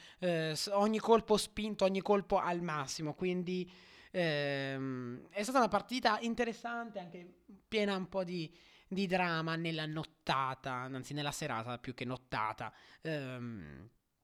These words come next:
australiana, mentre nella mattinata italiana. Dunque il Canada con questa vittoria si aggiudica il primo punto e adesso c'è il big match. Ocelia Sim contro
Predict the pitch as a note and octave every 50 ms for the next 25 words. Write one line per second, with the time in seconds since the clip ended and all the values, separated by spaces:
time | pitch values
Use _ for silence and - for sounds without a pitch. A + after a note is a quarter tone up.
0 | _ _ _ _ _ _ - - _ - E3 E3+ C#3 - - - D#3+ C#3 C#3 A#2+
1 | A2+ A2+ F#2 F2 F#2+ G2 G2 G2 G2 F#2 F#2+ G#2+ F#2 F#2 F#2+ G2 G2 F#2 - -
2 | - A#2 G#2 E2+ - - - - G2+ F2 - - A#2 G2 F2 D#2+ - - D2 D2
3 | F2 - - - - - - - - - - - - - - _ _ _ _ _
4 | _ _ - - C#4 C4+ C4 B3+ A#3 A3+ G#3+ G3 - - B3+ A#3 G3+ F3+ E3 E3
5 | D#3+ - F#3+ - A3+ A#3+ - A#3 G3+ G3+ F#3 - - G3 D3 C#3 - - E3+ D#3
6 | F#3+ G#3+ F3+ F#3 - A#3 A3+ G#3+ - A#3+ A#3+ D4+ D#4+ D#4+ - E3+ D#3+ F3+ A3+ A#3
7 | - E4+ D#4+ B3+ G3 E3 D3 E3+ A3 E3 G2 F#2 G2+ - - F3 - - - E3
8 | D3 D#3 E3+ F3 D#3 D3 E3 E3 - G3 F#3 A#2 G#2+ - F3 E3+ D#3 A3 A#3+ B3
9 | B3+ B3+ - - - C#4 C4 B3 - - B3 B3 A#3+ B3 A#3+ A3